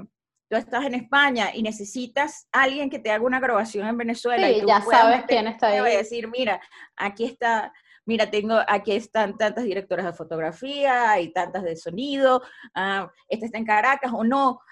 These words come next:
Speaker 1: alguien que está en Caracas necesita a alguien en Maracaibo y lo pueda buscar y poder, eh, así, eh, estar, eh, estar en el mapa de, de las personas.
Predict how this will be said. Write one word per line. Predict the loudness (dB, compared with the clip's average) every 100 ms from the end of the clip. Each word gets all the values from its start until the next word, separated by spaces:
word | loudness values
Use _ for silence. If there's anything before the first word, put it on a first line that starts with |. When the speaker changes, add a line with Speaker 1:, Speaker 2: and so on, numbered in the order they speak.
| -2
Speaker 1:
alguien | 0 2 2 0
que | -2
está | -2 0
en | 2
Caracas | 2 2 0 -4
necesita | -6 -8 -4 0
a |
alguien | 0 -2
en | -2
Maracaibo | -2 -2 2 2 2 -2 -6 _ _ _ _ _ _ _ _
y | -4
lo | -4
pueda | 2 2
buscar | 2 -2 0 0 -2 -8 _ _ _ _
y | -8 -4 -4 -6 _
poder, | 0 4 4 4 0 -6 _ _ _ -4
eh, | 0 0 -2
así, | -6 -6 -6 -6 -8 -10 -14 _
eh, | -8 -6 -4 -6 -6
estar, | -12 -2 0 0
eh, | 0 0 0 -2
estar | -4 -2
en | 0
el | -2 0
mapa | 0 -2 -4 -14 _ _ _ _
de, | -10 -4 -2 -4 -8 -14 -18
de | -16 -10
las | -10 -10
personas. | -14 -14 -16 -18 _